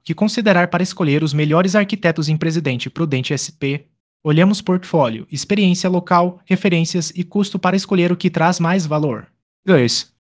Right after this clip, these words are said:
como encontrar um arquiteto com bom portfólio em Presidente Prudente?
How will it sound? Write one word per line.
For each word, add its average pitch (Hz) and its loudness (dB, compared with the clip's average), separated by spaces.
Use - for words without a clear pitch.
como 247 0
encontrar 196 2
um 170 0
arquiteto 175 0
com 202 0
bom 196 2
portfólio 156 0
em 160 2
Presidente 156 -2
Prudente? 120 -6